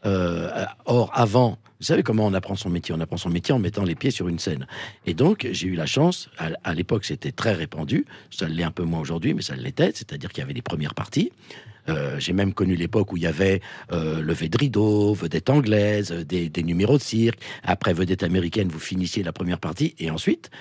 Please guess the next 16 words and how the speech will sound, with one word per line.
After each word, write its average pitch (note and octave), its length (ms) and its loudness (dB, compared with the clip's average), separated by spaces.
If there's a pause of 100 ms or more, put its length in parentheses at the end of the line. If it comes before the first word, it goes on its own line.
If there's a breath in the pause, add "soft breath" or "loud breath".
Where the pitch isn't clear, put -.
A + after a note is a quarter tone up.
(180 loud breath)
eh A#2 80 6
bien, F#2+ 320 0
si, F2 380 -2 (100)
si, - 300 -6
si, G#2+ 340 -4 (800 loud breath)
si - 180 0
ça, B2 200 2
si - 200 0
tout F#3+ 160 4
allait A#2 180 2
bien, B2 160 4
vous C#3 140 0
pouviez G#2+ 420 2
être, A#2+ 300 2
euh, F2+ 140 -4 (260 loud breath)
vedette. F#2 400 0